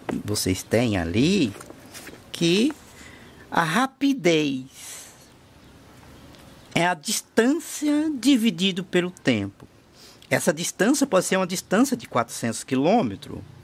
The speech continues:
por exemplo, daqui a Recife, dividido pelo tempo, cinco horas, dividido por cinco,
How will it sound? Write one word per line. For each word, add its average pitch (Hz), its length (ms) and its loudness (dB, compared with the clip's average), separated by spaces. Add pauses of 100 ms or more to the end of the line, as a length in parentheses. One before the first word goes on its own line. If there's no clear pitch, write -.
(500)
por 104 140 -2
exemplo, 135 400 0
daqui 107 240 -4
a 95 40 4
Recife, 127 680 0 (500)
dividido 190 680 0
pelo 233 220 2
tempo, 180 460 0
cinco - 420 -2
horas, 202 420 2 (200)
dividido 135 800 0
por 92 220 -10
cinco, 202 1000 0